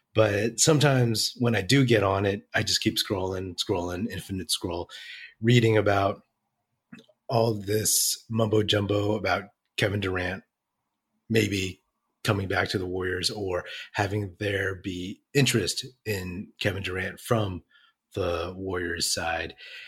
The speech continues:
And I think it was Mark Spears, who I generally like him and his reporting. But, <sighs> you know, it just feels a little, I don't know, I, I don't put much credence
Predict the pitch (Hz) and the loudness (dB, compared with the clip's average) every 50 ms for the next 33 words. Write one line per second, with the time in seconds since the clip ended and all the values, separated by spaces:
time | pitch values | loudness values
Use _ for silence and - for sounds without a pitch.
0 | - - - - - 110 107 110 110 117 120 147 123 123 120 101 104 113 113 123 | -14 -14 -8 -4 0 0 2 4 4 4 4 4 4 4 4 4 2 0 -2 0
1 | 120 - - - - 104 92 92 95 117 123 123 - - - - 113 110 107 104 | 0 0 -2 0 0 -2 -2 0 -2 -2 -2 -4 -4 -4 2 4 4 4 4 2
2 | - - 101 98 98 95 90 87 - 104 101 101 104 104 104 98 101 101 98 98 | 0 -2 -4 -4 -4 -6 -4 -2 -2 0 0 0 0 -2 -2 -2 -2 -2 -2 -2
3 | 95 - - _ _ - - _ _ _ _ 113 113 104 101 101 101 - - - | -4 -6 -8 _ _ -20 -20 _ _ _ _ 0 0 2 2 0 -2 -6 -12 -16
4 | _ _ _ _ _ _ - 117 107 98 95 101 127 - 98 90 85 92 98 92 | _ _ _ _ _ _ 0 0 0 0 -2 -2 -2 -2 -2 -2 -2 -2 -2 -2
5 | - - 95 90 92 98 87 - - 95 90 85 98 107 98 - - - - - | -2 -4 -6 -6 -10 -10 -10 -8 -6 -6 -4 -4 -4 -4 -6 -8 -12 -20 -20 -20
6 | - - - - - - - _ - - _ _ 123 127 131 - 113 117 117 - | -20 -20 -20 -20 -20 -20 -20 _ -20 -20 _ _ 2 4 4 2 2 2 2 2
7 | - - - - - - - 147 139 147 156 156 160 - - 120 107 - 135 135 | 2 2 0 -2 -4 -4 2 4 6 6 8 6 4 4 2 -2 2 4 4 4
8 | 127 127 - - - 135 135 135 135 127 135 117 113 110 110 107 110 113 127 123 | 4 2 -2 -2 4 6 6 8 8 6 4 2 0 -2 -2 -2 2 2 4 4
9 | 123 120 117 113 110 104 101 90 - _ _ - - - - - - - - - | 6 4 4 4 2 2 -2 -4 -8 _ _ -20 -20 -18 -16 -16 -16 -6 0 2
10 | 196 208 170 135 131 151 - - 147 180 170 - 175 156 143 139 131 - - - | 4 6 6 6 4 2 2 4 4 4 4 4 2 2 2 4 4 2 0 0
11 | - _ - - - 127 127 123 123 127 120 117 113 - - - - - - | -4 _ -12 -2 4 6 6 8 8 8 6 6 4 2 -2 -4 -8 -10 -14